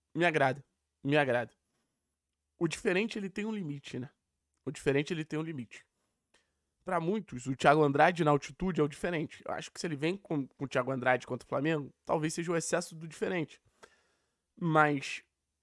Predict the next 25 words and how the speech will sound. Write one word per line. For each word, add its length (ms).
pensar 340
em 40
estratégias 580
novas 400
é, 260
é, 180
é 120
sempre 340
legal. 360
Fazia 220
sentido 400
a 60
estratégia 440
do 120
Romo. 280
Sei 140
que 80
eu 60
vou 100
tomar 240
muita 220
porrada 320
fazendo, 340
falando 340
isso, 240